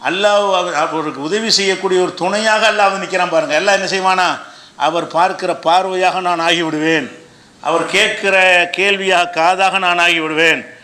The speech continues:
அவர் நடக்கிற கால் ஏங்காலு தான், அவர் பிடிக்கிற கை ஏங்கைதான்னு சொல்றது இருக்க, இப்படி அல்லாஹ் பத்தி சொல்லலாமா? அல்லாஹ் எப்படி நானாக நீங்களாக இப்படி ஆகுமா? படைப்பினமா இப்படி ஆகுமா?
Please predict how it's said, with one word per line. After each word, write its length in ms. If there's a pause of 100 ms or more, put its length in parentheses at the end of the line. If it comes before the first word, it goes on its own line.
(200)
அவர் 220
நடக்கிற 480
கால் 320
ஏங்காலு 560
தான், 320 (380)
அவர் 340
பிடிக்கிற 420
கை 300
ஏங்கைதான்னு 720
சொல்றது 300
இருக்க, 480 (320)
இப்படி 400
அல்லாஹ் 340
பத்தி 240
சொல்லலாமா? 540 (920)
அல்லாஹ் 280
எப்படி 300
நானாக 520
நீங்களாக 400
இப்படி 180
ஆகுமா? 440 (680)
படைப்பினமா 480
இப்படி 180
ஆகுமா? 520